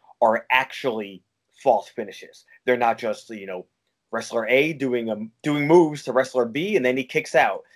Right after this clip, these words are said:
And then, uh, "Now, now it's your turn." You know, the, every time it's like, Oh, I actually thought the match was gonna end there, f-, going either way for either one of them. Um, the powerbomb counter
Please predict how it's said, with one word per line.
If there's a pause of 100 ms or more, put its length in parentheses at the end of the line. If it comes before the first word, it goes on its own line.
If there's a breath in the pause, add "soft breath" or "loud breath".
(120)
And
then,
uh,
"Now,
now
it's
your
turn." (300 soft breath)
You
know,
the, (200)
every
time
it's
like,
Oh, (260)
I
actually
thought
the
match
was
gonna
end
there,
f-, (140)
going
either
way
for
either
one
of
them. (680)
Um, (560)
the
powerbomb
counter